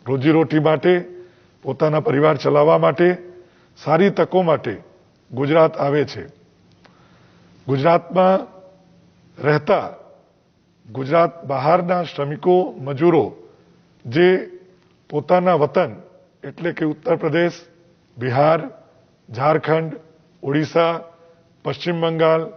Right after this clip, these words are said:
મધ્યપ્રદેશ, રાજસ્થાન વગેરે રાજ્યોમાં જવા માંગતા હોય તેવાના માટે રાજ્ય સરકારે સિનિયર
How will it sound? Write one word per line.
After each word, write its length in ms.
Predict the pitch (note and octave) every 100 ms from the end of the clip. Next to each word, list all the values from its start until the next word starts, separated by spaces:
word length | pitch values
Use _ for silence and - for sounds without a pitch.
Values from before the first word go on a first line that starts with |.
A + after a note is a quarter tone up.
| - -
મધ્યપ્રદેશ, 680 | C3+ C3+ D#3+ D3+ E3 E3+ D#3+ - _ _ -
રાજસ્થાન 640 | C3 D3+ E3+ - F3 F3+ F3+ - _ _ -
વગેરે 400 | B2+ D3 F3+ F3+
રાજ્યોમાં 600 | D3 C#3+ D#3 F3 A#2+ F#2 - _ _ _ _
જવા 320 | A2+ D3 E3+ E3
માંગતા 460 | D#3 D3+ - D#3
હોય 340 | C3+ F3+ A#2 - - - _ _ _ _ _ -
તેવાના 360 | D#3 E3 E3
માટે 320 | D#3 D3 E3+ F3 F3 - - - _ _ -
રાજ્ય 300 | C3 C#3 D3
સરકારે 520 | D#3 D3 E3 D#3 F3+ F3+ - - - _ _ _ -
સિનિયર 540 | D#3+ E3 F3 G3+ G#3